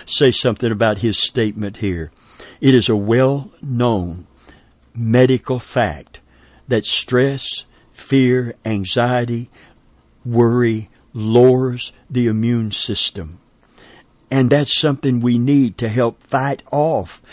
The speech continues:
infections and plagues and everything else. It, whatever medicines are given, they do not take the place of our immune system.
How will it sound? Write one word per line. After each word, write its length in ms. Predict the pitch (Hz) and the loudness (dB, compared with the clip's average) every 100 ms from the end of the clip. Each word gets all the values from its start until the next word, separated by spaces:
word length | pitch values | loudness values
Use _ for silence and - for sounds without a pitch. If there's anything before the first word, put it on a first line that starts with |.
| - - | -16 -2
infections 880 | 117 98 - 139 139 - 151 156 - | -2 0 -2 -4 -4 -8 -6 -8 -8
and 220 | 95 - | -8 -6
plagues 500 | 135 139 139 143 123 | -2 0 0 -2 -6
and 160 | 117 | -2
everything 560 | 117 135 135 123 135 127 | 0 0 0 -2 -2 0
else. 440 | 127 143 101 - - - - - _ - - | -2 -4 -8 -16 -20 -20 -20 -20 _ -14 -6
It, 320 | 147 170 - | -4 -4 0
whatever 500 | 156 170 160 170 170 | 0 2 2 4 4
medicines 760 | 135 143 180 196 143 - 98 | 2 2 2 2 0 -2 -4
are 120 | 98 95 | -6 -4
given, 480 | 104 95 87 90 - - - _ _ | -2 -2 -4 -10 -16 -20 -20 _ _
they 160 | - 143 | 2 2
do 140 | 156 | 4
not 260 | 151 160 165 | 0 -2 -4
take 240 | - 180 | -4 -4
the 100 | - | -4
place 460 | 135 - 180 165 - | -6 -2 0 0 -4
of 260 | - 147 139 | -4 -6 -4
our 220 | 147 151 | -2 -2
immune 460 | 156 151 165 196 208 | -2 -2 0 0 -2
system. 600 | - 113 95 - 87 85 | -4 -6 -6 -6 -8 -10